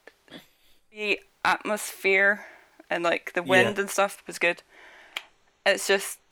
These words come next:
Speaker 1: Roach. I feel
Speaker 2: <laughs>
Speaker 1: like when he would, like, there would be, like, this kind of, there would be a point of where, like, he would be walking between, like, grass and dirt, and I feel like they should have had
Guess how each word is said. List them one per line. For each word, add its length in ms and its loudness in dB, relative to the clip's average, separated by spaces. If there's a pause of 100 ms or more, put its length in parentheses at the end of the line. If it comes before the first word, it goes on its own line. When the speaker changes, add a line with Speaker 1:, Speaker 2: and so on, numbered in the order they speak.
(120)
Speaker 1:
Roach. 720 -2 (840)
I 100 -20
feel 420 4
Speaker 2:
<laughs> 20 6
Speaker 1:
like 680 2
when 180 2
he 180 -2
would, 180 -2
like, 520 -2
there 140 4
would 120 0
be, 140 2
like, 160 0
this 160 -6
kind 280 0
of, 520 -4 (1700)
there 100 -14
would 60 -10
be 120 4
a 60 2
point 500 2
of 200 -4
where, 640 4
like, 220 0
he 200 -4
would 160 -6
be 140 -6
walking 640 0
between, 480 -4
like, 440 -2
grass 440 0
and 180 -6
dirt, 300 2
and 140 2
I 60 0
feel 300 0
like 220 2
they 180 0
should 220 -6
have 80 -8
had 400 0